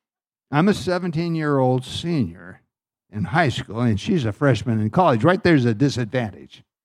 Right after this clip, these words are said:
So she does go out with me one time. And then she's persecuted for righteousness' sake by the older, uh, students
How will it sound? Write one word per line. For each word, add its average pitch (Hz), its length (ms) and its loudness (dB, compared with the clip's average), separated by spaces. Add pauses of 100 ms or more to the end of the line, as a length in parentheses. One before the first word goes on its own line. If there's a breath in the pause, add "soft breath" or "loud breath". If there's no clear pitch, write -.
(840)
So 185 320 2
she 214 220 4
does 208 360 2
go 175 180 4
out 175 160 -2
with 220 140 -4
me 139 160 2
one 139 300 2
time. 98 480 -6 (800)
And 147 140 2
then 208 140 4
she's 147 400 0
persecuted 120 720 0
for 113 120 0
righteousness' 123 680 0
sake 127 340 -4
by 113 160 -2
the 127 160 2
older, 139 320 4 (540)
uh, 113 460 -2
students 143 600 0